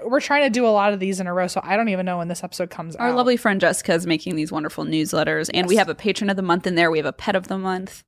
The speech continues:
Speaker 1: Milkshake of the month or
Speaker 2: Milkshake
Speaker 1: something.
Speaker 2: of, yeah, milkshake wine of the
Speaker 1: Mm.
Speaker 2: month, and, like, um, it's really fun. So <laughs>
Speaker 1: Yes,
Speaker 2: go
Speaker 1: we've
Speaker 2: to
Speaker 1: got a lot of good stuff coming.
Speaker 2: That's right. I think on our website, it's on there, and that's why we drink dot com if you wanna sign up.
Speaker 1: Yeah.
Speaker 2: Um, I'm just very,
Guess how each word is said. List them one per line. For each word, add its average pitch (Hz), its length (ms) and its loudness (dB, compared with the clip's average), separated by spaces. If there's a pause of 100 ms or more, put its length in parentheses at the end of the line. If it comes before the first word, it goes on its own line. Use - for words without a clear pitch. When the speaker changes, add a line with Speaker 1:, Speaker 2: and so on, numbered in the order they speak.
(100)
Speaker 1:
Milkshake 208 380 -2
of 196 80 -6
the 190 80 -6
month 190 280 -4
or 202 40 -2
Speaker 2:
Milkshake 285 340 2
Speaker 1:
something. 302 80 4
Speaker 2:
of, - 120 -2
yeah, 226 140 4
milkshake 214 460 2
wine 196 540 2
of 185 100 -4
the 190 60 -6
Speaker 1:
Mm. 190 40 -6
Speaker 2:
month, 185 480 0
and, 180 280 -2
like, 170 280 -4
um, 156 320 -6 (360)
it's 240 160 0
really 226 220 4
fun. 165 340 -4
So 180 320 0 (160)
<laughs> - 180 -20
Speaker 1:
Yes, 226 260 -2
Speaker 2:
go 339 100 2
Speaker 1:
we've 302 80 6
Speaker 2:
to 349 40 0
Speaker 1:
got 277 180 2 (160)
a - 60 4
lot 247 220 4
of 226 60 -6
good 214 180 -2
stuff - 320 -6
coming. 147 320 -14
Speaker 2:
That's 202 280 2
right. 190 160 4
I - 60 4
think 269 160 2
on 349 140 4
our 349 100 2
website, 180 520 0 (340)
it's 185 120 -2
on 175 140 4
there, - 240 -4
and 196 140 2
that's 180 100 0
why 214 60 4
we 190 60 2
drink 190 180 0
dot - 160 2
com - 200 0
if 170 140 -4
you - 60 -12
wanna 185 120 -4
sign - 240 -4
up. - 160 -8 (120)
Speaker 1:
Yeah. 185 180 -4 (420)
Speaker 2:
Um, - 380 -2
I'm 196 120 0
just 202 140 -2
very, 165 300 0